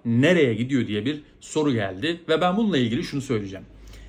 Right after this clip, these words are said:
Ee, iki bin altı yılıydı galiba, bir dergi röportajımda şunu söylemiştim.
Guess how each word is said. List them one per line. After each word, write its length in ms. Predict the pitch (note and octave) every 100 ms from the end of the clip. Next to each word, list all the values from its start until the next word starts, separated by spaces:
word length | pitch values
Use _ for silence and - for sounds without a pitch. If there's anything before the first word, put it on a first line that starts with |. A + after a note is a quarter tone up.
| - - -
Ee, 200 | A2+ A#2
iki 200 | - -
bin 80 | G3+
altı 260 | F3+ F3 G#3
yılıydı 340 | C#3+ A2+ G#2+
galiba, 420 | G#2 G2+ G#2 C#3+
bir 160 | C#3+ B2
dergi 220 | B2+ C#3
röportajımda 640 | E3+ A#2 G#2+ A2 G2 G#2+ D3
şunu 180 | C#3
söylemiştim. 600 | A#2+ A#2 G#2 G2 - E3+